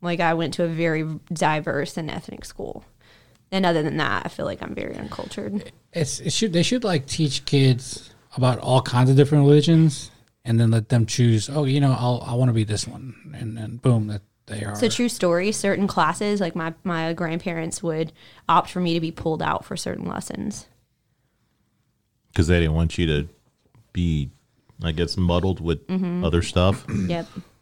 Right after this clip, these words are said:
Speaker 3: Hmm.
Speaker 1: So, like, there were, like, literally certain classes that, like, I had to opt and take other ones, and they used it as a
Speaker 2: I
Speaker 1: religious
Speaker 2: do
Speaker 1: belief.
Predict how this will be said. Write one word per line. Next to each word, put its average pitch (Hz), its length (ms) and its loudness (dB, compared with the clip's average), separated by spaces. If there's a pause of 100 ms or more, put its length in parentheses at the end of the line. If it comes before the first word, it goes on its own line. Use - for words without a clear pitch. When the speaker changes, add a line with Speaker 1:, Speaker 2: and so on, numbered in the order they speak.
(1000)
Speaker 3:
Hmm. 82 280 -4 (840)
Speaker 1:
So, 196 240 4
like, 185 220 2
there 190 180 4
were, 175 300 2
like, 175 180 -2
literally 170 360 0
certain - 300 -6
classes - 540 -4
that, - 140 -6
like, - 240 -6
I - 80 -4
had 165 200 -6
to - 120 -4
opt - 260 -6
and 175 140 -8
take - 240 -8
other - 240 -6
ones, - 320 -10
and 185 120 -6
they - 60 -6
used - 340 -10
it - 120 -8
as - 180 -8
a 50 240 -8 (320)
Speaker 2:
I 143 140 4
Speaker 1:
religious 185 380 6
Speaker 2:
do 220 60 4
Speaker 1:
belief. - 460 0